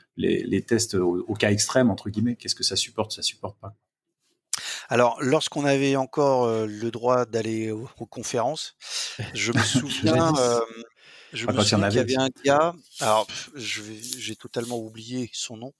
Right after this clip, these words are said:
Speaker 2: euh, il bosse pour Oracle Lab. C'est un des contributeurs, euh, vraiment un des papas de Gra-, GraalVM.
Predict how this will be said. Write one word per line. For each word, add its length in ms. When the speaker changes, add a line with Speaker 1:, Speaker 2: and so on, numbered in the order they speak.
Speaker 2:
euh, 260
il 160
bosse 360
pour 220
Oracle 440
Lab. 320
C'est 480
un 240
des 120
contributeurs, 720
euh, 100
vraiment 540
un 240
des 100
papas 320
de 100
Gra-, 540
GraalVM. 640